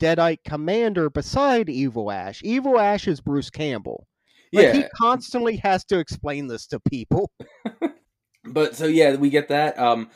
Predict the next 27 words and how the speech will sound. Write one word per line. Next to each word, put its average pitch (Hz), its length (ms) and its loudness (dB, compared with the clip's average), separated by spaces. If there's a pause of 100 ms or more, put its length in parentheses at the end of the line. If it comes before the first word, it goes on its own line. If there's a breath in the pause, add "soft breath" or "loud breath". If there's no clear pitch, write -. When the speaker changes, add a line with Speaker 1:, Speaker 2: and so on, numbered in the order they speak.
(140 soft breath)
Speaker 2:
Sheila's 165 580 2
taken 147 400 0
to 147 300 2
him, 143 200 0
and 113 500 -4
he 117 340 -12 (140)
kisses 135 380 -4
her 127 480 0
and 113 200 -8 (200)
turns 131 380 -4
her. 127 380 0 (280 loud breath)
And 185 180 2
then 302 100 2
there's 370 160 0
this 262 160 -2
random 185 360 -2
scene 185 400 -2
where 185 120 -2
the 170 80 -4
skeletons 180 540 -4
have 170 140 -2
abducted 143 600 -4
two - 180 -4
random 139 540 -2
women 165 360 -2
who 170 140 -6
are 131 200 -2